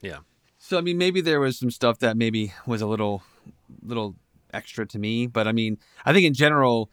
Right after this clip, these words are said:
Speaker 2: just the filmmaking, the, you know, I think that Noah Hawley really has, like, a special thing with this series. I think he may not have found, you know, the same level of success with some of the features that he's done.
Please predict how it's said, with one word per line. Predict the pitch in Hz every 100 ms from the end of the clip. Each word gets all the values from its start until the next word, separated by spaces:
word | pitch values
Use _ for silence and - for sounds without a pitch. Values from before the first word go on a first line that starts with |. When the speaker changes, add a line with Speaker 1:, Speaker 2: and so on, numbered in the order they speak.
| _ _ -
Speaker 2:
just | 147
the | 135
filmmaking, | 151 147 139 131 135 123 123
the, | 113 107 104 101 _
you | - 120
know, | 104 101 101 98
I | 117
think | 113 139 120
that | 110 87
Noah | 73 117 117 107
Hawley | 107 110
really | 104 110 107
has, | 101 113 107 98 101
like, | 98 92 -
a | 104
special | - 113 110 98
thing | - 107 110
with | 104 -
this | 110 - - -
series. | - 113 113 127 135 80
I | 101
think | 113 107 - _ _ _ _ _ -
he | 117 123
may | 120 120
not | 120 113
have | 104
found, | - 110 110 107 104 95
you | - 107
know, | 98
the |
same | 101 117 110 -
level | 113 107
of | 101
success | - - 117 107
with | 104
some | 113
of | 104
the | 98 95
features | - 113 110 107 104
that | 107
he's | 107 101
done. | 107 110 107